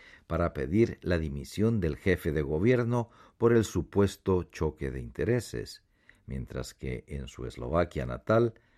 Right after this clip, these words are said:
un tribunal confirmó que el nombre de Babiš permanecería en la lista de colaboradores de la extinta policía política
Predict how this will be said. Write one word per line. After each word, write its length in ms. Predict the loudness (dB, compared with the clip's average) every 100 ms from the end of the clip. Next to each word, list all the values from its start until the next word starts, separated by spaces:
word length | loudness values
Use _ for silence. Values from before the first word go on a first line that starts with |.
| _ -10
un 200 | -8 -2
tribunal 520 | 0 2 4 4 2
confirmó 600 | 0 -2 -4 -2 -2 -2
que 100 | -2
el 180 | 0 2
nombre 380 | 2 2 0
de 140 | 0 2
Babiš 560 | 2 4 2 -2 -6 _ _ _ _ 0
permanecería 1080 | 4 4 2 -2 -6 -4 -2 0 2 0 -2
en 280 | -2 -2 -2
la 100 | -4
lista 460 | -2 -4 -4 -6 -2
de 140 | -2
colaboradores 1000 | 0 -2 -2 -4 0 2 4 2 -2 -8 -20 _
de 100 | -2
la 100 | 0
extinta 520 | -2 -4 -4 -4 -6
policía 800 | -6 -8 -8 -10 -6 -4 -4 -6
política 720 | -4 -4 -4 -6 -6 -6 -8